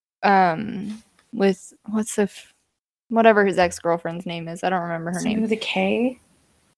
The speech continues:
Speaker 1: I don't know.
Speaker 2: I don't know. Well, also, I
Speaker 1: I don't
Speaker 2: wonder
Speaker 1: know.
Speaker 2: if maybe that's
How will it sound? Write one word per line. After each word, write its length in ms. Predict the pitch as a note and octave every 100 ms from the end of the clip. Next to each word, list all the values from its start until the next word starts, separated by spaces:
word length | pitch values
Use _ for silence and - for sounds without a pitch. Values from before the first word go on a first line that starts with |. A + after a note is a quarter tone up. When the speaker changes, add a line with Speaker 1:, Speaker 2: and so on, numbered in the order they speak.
| -
Speaker 1:
I 160 | G3 D#3
don't 140 | -
know. 320 | - - G#3 G#3 -
Speaker 2:
I 220 | G3 G3
don't 100 | F#3
know. 120 | - - - - - - -
Well, 220 | - -
also, 440 | B3 E4 E4 C#4+ A#3+
I 80 |
Speaker 1:
I 40 | G#3+
don't 120 | A3
Speaker 2:
wonder 220 | A3+ B3+
Speaker 1:
know. 60 | C4
Speaker 2:
if 100 | A#3+
maybe 280 | G#3 G#3 G3+
that's 440 | F3+ F#3 -